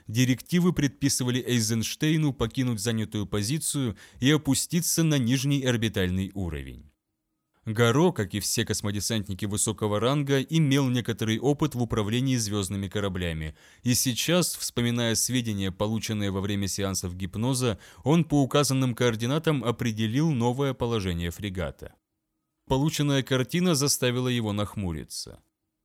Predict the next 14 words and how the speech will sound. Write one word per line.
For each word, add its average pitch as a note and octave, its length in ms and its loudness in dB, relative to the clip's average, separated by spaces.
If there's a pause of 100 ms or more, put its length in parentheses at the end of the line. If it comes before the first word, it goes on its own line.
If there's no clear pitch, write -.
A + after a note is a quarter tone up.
(360)
По B2 100 -2
словам C3 460 2
Тифона, E3 720 0
Эйзенштейн A#2+ 800 0
должен B2+ 360 2
был B2 160 0
действовать C#3 540 0
как A2+ 200 -6
перехватчик B2+ 680 -2
возможных A#2+ 540 0
беглецов G#2 560 -2
с - 80 -2
Иствана G2 580 -2
три, D#2+ 380 -6